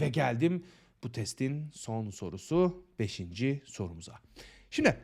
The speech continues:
aşağıda gösterilen dikdörtgen şeklindeki tarlanın kenar uzunlukları iki x altı x artı dört şeklinde de zaten göstermiş. Tamam.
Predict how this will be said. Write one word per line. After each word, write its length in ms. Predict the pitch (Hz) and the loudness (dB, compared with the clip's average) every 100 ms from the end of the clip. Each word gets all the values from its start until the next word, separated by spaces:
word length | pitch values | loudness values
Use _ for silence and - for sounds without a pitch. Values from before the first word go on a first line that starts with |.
| - | 0
aşağıda 320 | - 254 240 226 | 2 4 6 6
gösterilen 680 | 208 202 - 196 185 180 175 | 6 6 6 6 8 6 4
dikdörtgen 380 | 175 180 190 | 4 4 4
şeklindeki 320 | 175 180 143 - | 4 4 0 0
tarlanın 440 | 170 180 151 123 | 6 8 8 4
kenar 300 | 117 202 170 | 4 6 6
uzunlukları 420 | 147 127 - 120 | 6 2 2 0
iki 260 | 208 - 226 | 0 2 0
x 140 | 233 | 4
altı 260 | 180 113 113 | 6 6 2
x 140 | - | 0
artı 280 | 156 127 190 | 0 2 0
dört 300 | 92 - - _ _ _ _ _ _ | -2 -4 -20 _ _ _ _ _ _
şeklinde 440 | - 120 104 78 | -6 -4 -6 -10
de 60 | 80 | -4
zaten 340 | 120 - 170 | -2 0 2
göstermiş. 460 | 117 - - - - | 2 -2 -10 -16 -4
Tamam. 220 | 160 | -4